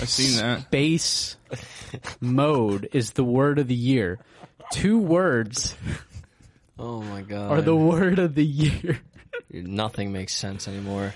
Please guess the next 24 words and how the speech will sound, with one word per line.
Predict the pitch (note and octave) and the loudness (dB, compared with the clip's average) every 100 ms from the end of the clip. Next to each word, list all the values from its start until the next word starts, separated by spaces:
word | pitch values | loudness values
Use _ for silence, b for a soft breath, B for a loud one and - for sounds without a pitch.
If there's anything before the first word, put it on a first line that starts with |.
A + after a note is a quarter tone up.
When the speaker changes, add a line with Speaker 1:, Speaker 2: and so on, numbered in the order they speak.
| - | -4
Speaker 1:
Like | C3+ B2+ | 0 2
the | B2+ A2+ | 0 -2
man | B2 A2+ A2+ | 0 2 2
of | A#2+ | 2
the | B2+ | 2
year | C3 C3+ B2+ - A#2 G#2+ | 2 2 2 0 0 0
or | |
person | A2 - A#2 - C3 | 0 -2 -2 0 0
of | |
the | B2+ | 2
year | C3 | 2
in | B2 A2 | 2 0
Time | B2 A2 A2 | 0 0 4
Speaker 2:
Dude, | A2+ | 2
Speaker 1:
magazine? | A#2+ B2+ C3 C3+ - | 2 0 -2 -4 0
Speaker 2:
dude, | F#3+ F3 F#3 | 2 2 2
th-, | F3+ | -2
it, | F3+ D#3 D3 E3 | -2 -4 -4 -2
this | F3+ - | 0 0
just | G#3+ - | -2 -2
explains | F3 - C#3+ C3 A#2+ | -4 -2 2 2 0
where | A#2+ A#2+ A#2+ | 2 2 4
we're | A#2 G#2+ | 2 2
at. | G2+ G#2 G2+ | 2 0 -4